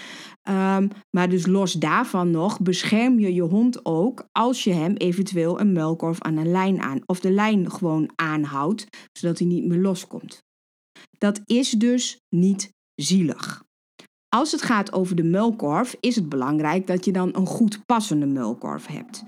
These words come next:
En het is dan ook handig dat het een muilkorf is waar je nog gewoon voertjes door kunt geven. Want dat is dan qua training ook wel heel erg fijn en heel erg praktisch.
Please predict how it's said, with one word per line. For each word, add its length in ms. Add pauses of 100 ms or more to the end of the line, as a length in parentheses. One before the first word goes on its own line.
(280)
En 180
het 100
is 120
dan 220
ook 200
handig 420
dat 160
het 100
een 140
muilkorf 480
is 260
waar 320
je 100
nog 280
gewoon 200
voertjes 460
door 340
kunt 220
geven. 480
Want 140
dat 160
is 140
dan 340
qua 200
training 560
ook 160
wel 140
heel 260
erg 160
fijn 360
en 140
heel 240
erg 200
praktisch. 600